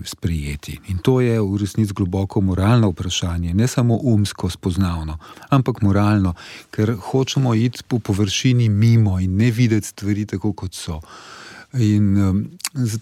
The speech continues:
o tem je pisal odlično že pokojni doktor Marko Kremžar, eh, <clears throat> eh, sprevrat in spreobrnjenje. On je hotel reči, ne, da pravzaprav postavitev na pravo mesto,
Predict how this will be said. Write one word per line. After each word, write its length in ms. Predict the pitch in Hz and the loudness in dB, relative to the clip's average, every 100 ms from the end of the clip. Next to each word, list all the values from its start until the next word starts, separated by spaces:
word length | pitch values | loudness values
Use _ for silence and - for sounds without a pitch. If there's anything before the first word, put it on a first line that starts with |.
| - | -6
o 100 | - | -2
tem 200 | 117 143 | 2 2
je 60 | 131 | 2
pisal 440 | 110 127 - 117 | 0 -2 0 0
odlično 680 | 107 101 110 110 - 104 98 | 0 0 -4 -4 0 2 2
že 160 | 92 92 | -2 -6
pokojni 680 | 98 - 98 98 92 90 87 | -6 -4 0 2 2 0 0
doktor 360 | 92 - 95 | -4 -4 -2
Marko 380 | 101 104 101 101 | 0 0 0 -4
Kremžar, 520 | - 98 98 101 98 | -2 0 0 0 -2
eh, 60 | 92 - - - - - - | -4 -10 -20 -20 -20 -20 -6
<clears throat> 60 | 104 | -4
eh, 40 | 101 139 - - 156 123 131 - 135 101 98 92 - | -4 -8 -2 2 2 2 -2 -6 -2 0 0 -4 -8
sprevrat 680 | 117 - 117 101 98 104 101 | -14 -2 0 2 2 0 0
in 60 | 110 | -2
spreobrnjenje. 800 | - 98 92 101 104 98 104 | -2 -4 -2 0 0 2 0
On 220 | 101 113 120 | 2 0 0
je 100 | - | -2
hotel 460 | - - - 113 107 | -4 -4 0 0 2
reči, 400 | 104 107 - 104 | 0 0 -2 0
ne, 180 | 98 | 0
da 160 | 104 98 | 0 -2
pravzaprav 680 | - 104 104 95 104 104 104 - - - - _ - - 117 - 135 - - - - 269 - | -2 -2 -2 -2 0 2 0 -2 -16 -20 -20 _ -16 -14 -12 -12 -14 -16 -20 -20 -20 -20 -2
postavitev 840 | 107 - 107 104 143 139 117 110 | -2 0 0 2 0 2 0 2
na 100 | 107 | 0
pravo 420 | - 107 104 104 | 0 0 0 0
mesto, 520 | 101 101 95 92 - | 0 0 -2 -4 -4